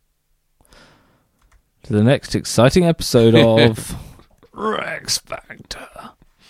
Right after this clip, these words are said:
Speaker 2: Uh, but for the final time, for, uh, our Queen, Elizabeth the Second. That is it. We now have a king, the Queen. Although I'm,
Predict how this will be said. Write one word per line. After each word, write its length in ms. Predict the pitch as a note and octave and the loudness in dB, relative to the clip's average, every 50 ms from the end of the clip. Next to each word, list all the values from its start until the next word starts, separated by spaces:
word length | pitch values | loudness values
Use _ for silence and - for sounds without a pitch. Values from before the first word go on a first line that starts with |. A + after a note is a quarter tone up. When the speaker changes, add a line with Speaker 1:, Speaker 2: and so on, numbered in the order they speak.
| - - - - - - - - - _ _ _ _ _ _ _ _ - | -20 -20 -20 -20 -20 -20 -20 -20 -20 _ _ _ _ _ _ _ _ -2
Speaker 2:
Uh, 320 | - C#3+ D3 D3 C3+ C3 | 0 2 4 4 2 2
but 420 | A2+ - - - F3+ F3 - - | -2 -6 -2 0 0 0 0 -6
for 140 | - - C#3 | -12 -12 -10
the 80 | A#2 A#2+ | -10 -10
final 400 | - - C#3+ F3+ F#3 B2+ G2+ F#2 | -10 -8 -8 -6 -6 -6 -8 -10
time, 400 | - - D#2 D2+ D2 F#2 C3+ D#3+ _ _ - _ _ _ _ _ | -10 -12 -10 -10 -10 -10 -12 -14 _ _ -20 _ _ _ _ _
for, 460 | - - G#2 G2 F#2+ F#2 F#2 F#2 F#2 | -14 -12 -10 -8 -6 -6 -6 -4 -4
uh, 260 | F2+ F2 F2 E2+ - - _ _ - - | -4 -4 -6 -6 -8 -10 _ _ -16 -14
our 260 | - G2+ G#2 G2 E2+ | -12 -10 -10 -10 -12
Queen, 400 | _ - - F#2+ F#2 G2+ A#2+ C#3+ | _ -14 -14 -12 -12 -12 -12 -12
Elizabeth 380 | C#3+ G#2+ G#2 G2 - - F2+ | -12 -12 -12 -14 -14 -16 -16
the 80 | - F2+ | -14 -14
Second. 400 | - - F#2 F#2+ _ - G#2+ G2+ | -12 -12 -12 -12 _ -14 -16 -12
That 260 | A2 A2+ - - - - | -12 -14 -14 -16 -18 -14
is 200 | B2+ B2+ A2+ G#2 | -12 -10 -10 -10
it. 300 | C#3 - - _ - - | -10 -12 -12 _ -16 -14
We 140 | F2+ F#2 F#2+ | -12 -12 -10
now 220 | F#2 F#2 F#2 F#2 F#2 | -10 -10 -10 -12 -12
have 320 | F#2 G#2 G2 F2+ E2 - | -12 -10 -10 -10 -10 -12
a 60 | D#2+ | -18
king, 400 | - - - C#3+ E3 F3 F3+ E3+ - - _ _ - _ _ _ _ _ _ _ _ _ | -20 -14 -12 -10 -8 -8 -8 -8 -10 -14 _ _ -20 _ _ _ _ _ _ _ _ _
the 200 | G#2 F2+ G#2 B2+ | -14 -6 -6 -6
Queen. 440 | - - C3+ B2+ A#2+ A2+ A#2 D#3 F3+ _ _ _ _ _ _ _ | -6 -4 -8 -6 -6 -6 -8 -10 -12 _ _ _ _ _ _ _
Although 140 | - - E2 | -10 -8 -6
I'm, 140 | E2+ F2 | -6 -6